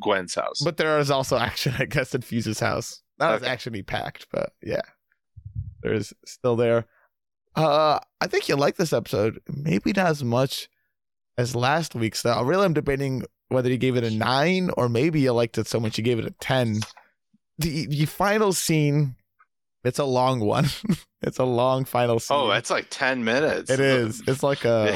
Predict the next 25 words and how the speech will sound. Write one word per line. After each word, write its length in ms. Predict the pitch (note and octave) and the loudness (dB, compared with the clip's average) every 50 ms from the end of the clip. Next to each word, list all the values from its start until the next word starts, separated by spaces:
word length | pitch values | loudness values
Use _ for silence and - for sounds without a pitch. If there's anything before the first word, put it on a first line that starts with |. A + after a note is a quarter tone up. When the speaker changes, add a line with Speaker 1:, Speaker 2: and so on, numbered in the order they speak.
| - D3 - | 0 0 -2
Speaker 1:
Yeah. 40 | - | 0
Speaker 2:
fourth, 260 | - C3+ C3+ C3 - | 0 0 0 0 -2
fifth 260 | - - C3 A#2+ - B2+ | -2 -4 -4 -2 -2 -2
of 60 | A2+ | -2
the 100 | A2 A2+ | 0 0
episode. 560 | A#2+ A#2 B2+ A#2 - A#2+ G#2+ G#2 G#2 G#2 - - _ _ _ _ _ _ _ _ _ _ _ - | 0 -2 -4 -4 -2 0 0 2 0 -2 -4 -8 _ _ _ _ _ _ _ _ _ _ _ -2
Speaker 1:
Yeah. 280 | - A2 G#2+ - - - _ _ _ _ _ _ _ _ _ _ _ _ _ | 0 0 0 0 -2 -8 _ _ _ _ _ _ _ _ _ _ _ _ _
Speaker 2:
I 100 | - A#2 | -4 -2
think 220 | - - C#3+ D3 | -2 -2 0 0
you 80 | - D#3 | 2 2
like 200 | C#3 C3+ D3 D3+ | 2 2 0 0
stuff 240 | - - A#2+ A#2+ - | -2 -2 -2 0 -2
like 160 | A2 A2+ - | -2 -2 -2
that, 160 | - - - | -2 -4 -4
but 120 | - - - | -4 -8 -10
do 140 | - - | -8 -4
you 160 | - E3+ F3+ F#3 | 0 2 2 2
like 380 | D3+ C3+ C3 C3+ D3 D3 - | 4 4 2 2 0 -2 -4
how 220 | - - D3+ C3 B2+ | -6 -4 -2 0 0
the 120 | A#2+ B2 | 0 -2
scene, 340 | - - A#2+ A#2+ A2+ - - | -2 -2 -2 -2 -2 -4 -4
the 180 | - - - | -2 -2 -2
episode's 360 | - - - - - A2 - - | -2 -4 -4 -4 -6 -6 -4 -4
put 180 | - C#3+ - | -6 -6 -4
together? 500 | - - G2+ A2 A#2 A2+ C#3 D3 D3+ D#3 | -4 -2 0 0 2 2 2 2 2 0